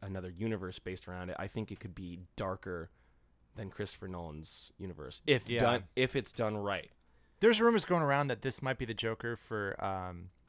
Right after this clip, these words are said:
Speaker 2: Matt Reeves' Batman movie with
Speaker 1: Oh, but
Speaker 2: Robert
Speaker 1: he's so
Speaker 2: Pattinson.
Speaker 1: old. <laughs> I mean,
Speaker 2: No,
Speaker 1: he's going
Speaker 2: I know,
Speaker 1: to end
Speaker 2: I
Speaker 1: up being
Speaker 2: know.
Speaker 1: very old.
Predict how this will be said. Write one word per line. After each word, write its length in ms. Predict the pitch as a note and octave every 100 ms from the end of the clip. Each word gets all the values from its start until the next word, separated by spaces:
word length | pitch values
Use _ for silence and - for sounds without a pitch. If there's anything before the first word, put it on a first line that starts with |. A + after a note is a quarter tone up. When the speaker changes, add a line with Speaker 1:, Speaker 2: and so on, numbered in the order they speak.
| - _ _ _ -
Speaker 2:
Matt 280 | A2+ A#2 -
Reeves' 480 | G2+ G#2+ A2 A2+ -
Batman 420 | B2 B2 B2 B2
movie 360 | B2 B2 C3 C3+
with 80 | -
Speaker 1:
Oh, 160 | A2
but 60 | -
Speaker 2:
Robert 140 | A#2
Speaker 1:
he's 120 | A2+ A2
so 100 | A#2
Speaker 2:
Pattinson. 120 | A#2 A2
Speaker 1:
old. 440 | C#3 F#3 C#3+ E2+ - -
<laughs> 440 | - - - - F3+
I 40 |
mean, 80 | F3
Speaker 2:
No, 80 | A#3
Speaker 1:
he's 40 |
going 240 | F#3+ G3+ -
Speaker 2:
I 40 |
know, 120 | - D#3
Speaker 1:
to 60 |
end 80 | E3
Speaker 2:
I 40 | F3
Speaker 1:
up 40 |
being 200 | F3 E3+
Speaker 2:
know. 60 | C3
Speaker 1:
very 220 | B2+ A#2+
old. 340 | F3 A#2 F#2